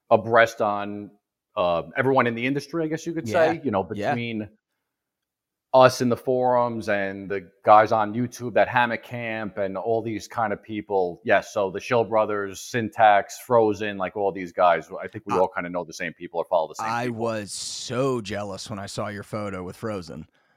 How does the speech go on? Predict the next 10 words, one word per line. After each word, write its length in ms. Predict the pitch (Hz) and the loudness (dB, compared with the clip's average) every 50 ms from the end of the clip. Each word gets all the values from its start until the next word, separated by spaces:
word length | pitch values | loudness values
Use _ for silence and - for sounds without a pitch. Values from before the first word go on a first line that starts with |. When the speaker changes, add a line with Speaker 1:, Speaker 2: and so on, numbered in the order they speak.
| _ _ _ _ _ - | _ _ _ _ _ 4
Speaker 1:
Oh, 160 | 139 135 160 | 4 6 6
yeah. 480 | 135 135 127 - - - 220 185 196 | 6 4 2 2 4 6 6 6 6
<laughs> 0 | - | 4
Speaker 2:
That 260 | 165 - 135 143 160 | -2 0 2 2 2
had 160 | 185 196 202 196 | 2 0 -2 -2
to 80 | 190 | -2
be, 160 | 175 175 - 156 | -2 -2 0 0
it's 160 | 151 147 - - - - | -2 -2 -4 -6 -10 -4
so, 360 | - 170 156 151 151 151 147 | -2 -2 0 0 0 0 0
I'll, 260 | - 139 139 143 131 | 0 0 -2 -2 -2